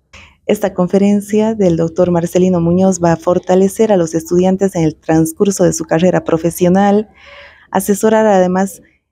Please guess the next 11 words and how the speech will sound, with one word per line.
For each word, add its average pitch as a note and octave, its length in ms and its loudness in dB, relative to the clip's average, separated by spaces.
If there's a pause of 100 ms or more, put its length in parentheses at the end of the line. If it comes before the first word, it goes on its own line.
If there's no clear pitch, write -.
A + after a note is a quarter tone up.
(160)
a F3 100 0
los F3 160 0
estudiantes G3+ 480 0
en E3 80 4
la D#3+ 60 4
importancia F#3 680 0
de E3 80 4
la D#3+ 80 4
asistencia D#3+ 580 -2
a D3+ 60 -2
clases, F#3+ 680 -2